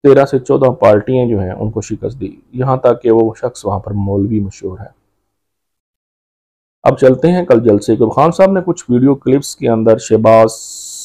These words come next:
अ, अ, गिल के मुतल्लिक भी बातें की, बल्कि खान अब्बासी के मुतल्लिक, अ, शाहिद खान अब्बासी के मुतल्लिक बातें की कि establishment के बत-, बगैर हम नहीं आ सकते,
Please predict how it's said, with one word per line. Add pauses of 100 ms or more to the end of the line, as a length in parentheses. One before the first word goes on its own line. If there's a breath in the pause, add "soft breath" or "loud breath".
(100)
अ,
अ,
गिल
के
मुतल्लिक
भी
बातें
की,
बल्कि
खान
अब्बासी
के
मुतल्लिक,
अ,
शाहिद
खान
अब्बासी
के
मुतल्लिक
बातें
की
कि
establishment
के
बत-,
बगैर
हम
नहीं
आ
सकते,